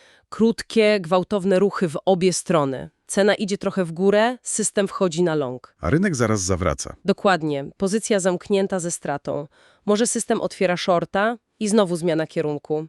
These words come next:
Speaker 1: I tak w kółko.
Speaker 2: Czyli seria małych strat. To pokazuje, że to nie jest jakiś magiczny system?
Speaker 1: Absolutnie.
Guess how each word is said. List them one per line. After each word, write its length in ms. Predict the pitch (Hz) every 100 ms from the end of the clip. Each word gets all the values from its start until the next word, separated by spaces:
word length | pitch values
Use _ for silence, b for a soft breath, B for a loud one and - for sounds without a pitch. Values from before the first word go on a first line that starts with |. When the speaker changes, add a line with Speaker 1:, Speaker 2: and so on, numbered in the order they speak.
| -
Speaker 1:
I 220 | 240 220
tak 200 | 254 -
w 80 | -
kółko. 360 | 175 151 -
Speaker 2:
Czyli 240 | - 123 127
seria 340 | - 127 120
małych 300 | 101 101 95
strat. 400 | - - 57 - _
To 100 | -
pokazuje, 440 | 107 117 123 160 151
że 120 | 127
to 100 | 127
nie 160 | 127 131
jest 160 | 101
jakiś 240 | 98 92 101
magiczny 400 | 92 98 - 95
system? 460 | - - 85 104 -
Speaker 1:
Absolutnie. 800 | 285 - - 170 151 - 160 151